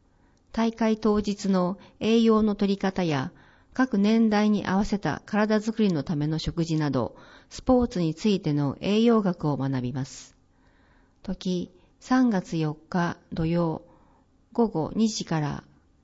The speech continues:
三時三十分。対象、市内在住で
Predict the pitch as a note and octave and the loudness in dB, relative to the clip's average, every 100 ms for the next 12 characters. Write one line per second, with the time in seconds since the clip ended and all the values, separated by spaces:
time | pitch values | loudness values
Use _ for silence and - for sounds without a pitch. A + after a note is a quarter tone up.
0 | _ - G#3 A3 F#3 D3+ E3+ F3+ E3 E3 | _ -6 0 0 0 -2 -2 -2 -2 -6
1 | - - B2 A#2 - _ _ _ _ _ | -6 -4 -4 -4 -12 _ _ _ _ _
2 | _ _ _ _ G#3+ G#3 - G3 F#3 F3 | _ _ _ _ -4 -2 -2 0 0 -2
3 | - _ _ _ _ _ - - C4+ A3+ | -8 _ _ _ _ _ -10 4 4 6
4 | F3 D3+ F3+ F3+ E3+ F3+ F3 E3 E3+ E3+ | 2 2 0 0 -2 -2 0 0 -2 -4